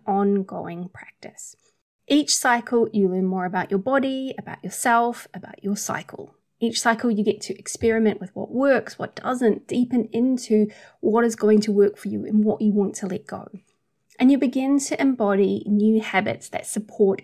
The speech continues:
your cycle syncing lifestyle. But as we know, change takes time. Yes, you might see some benefits straight away, particularly if you are someone who has been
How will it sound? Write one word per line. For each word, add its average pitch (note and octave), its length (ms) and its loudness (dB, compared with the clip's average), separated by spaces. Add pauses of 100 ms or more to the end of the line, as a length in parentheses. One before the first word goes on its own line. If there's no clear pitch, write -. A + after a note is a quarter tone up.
your A#3 120 -6
cycle - 380 -6
syncing G#3+ 440 -4
lifestyle. - 540 -6 (1000)
But - 120 0
as D#4 200 0
we F#4 80 2
know, A3 260 4
change F#3+ 520 -4
takes - 380 -8
time. - 420 -10 (460)
Yes, D4 440 2
you B3 120 2
might B3 260 -2
see A3+ 260 -4
some G#3+ 180 -2
benefits F#3+ 520 -4
straight - 320 -8
away, C4+ 360 -4
particularly A#3 1080 -2 (260)
if G#3 260 -4
you G#3+ 280 4
are F#3+ 160 -8
someone G#3 360 -2
who G3+ 320 -2
has F#3+ 360 -8
been F#3+ 360 -4